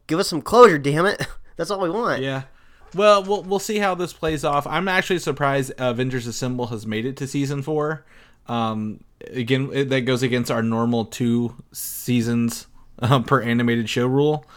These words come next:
Speaker 1: Uh-huh.
Speaker 2: Um, so, so that's, uh, I don't know. We'll have to see how that plays off. I'm excited. I'm excited to hear, hear what it is. So, um, maybe I'll eventually watch the show. I kinda, I kinda put it off for a while. So,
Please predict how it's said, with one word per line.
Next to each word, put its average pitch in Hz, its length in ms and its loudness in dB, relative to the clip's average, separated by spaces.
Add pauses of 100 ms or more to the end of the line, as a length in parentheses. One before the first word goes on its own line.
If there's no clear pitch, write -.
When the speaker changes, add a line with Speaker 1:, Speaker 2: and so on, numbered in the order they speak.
(160)
Speaker 1:
Uh-huh. 127 380 -4
Speaker 2:
Um, 117 380 2
so, 117 420 4
so 117 200 2
that's, 123 340 2
uh, 120 280 4
I 160 60 4
don't 220 120 4
know. 156 120 6
We'll 143 140 6
have 175 100 4
to 170 100 -4
see 175 120 2
how 170 80 4
that 156 140 0
plays 151 220 0
off. 135 160 -2
I'm 131 140 0
excited. 107 480 0
I'm 202 140 4
excited 160 240 6
to 135 80 2
hear, 131 180 4
hear 127 180 2
what 120 140 4
it 107 120 -4
is. 98 280 -8
So, 117 320 -2 (460)
um, 120 380 0
maybe 151 260 4
I'll 143 180 2
eventually 135 380 2
watch 127 260 0
the 131 80 -2
show. 104 260 -2
I 107 60 -4
kinda, 120 240 0
I - 60 -2
kinda 123 240 2
put 120 140 0
it 107 120 0
off 107 300 -6 (100)
for 117 180 -4
a 110 60 -4
while. 101 260 -10
So, 101 300 -12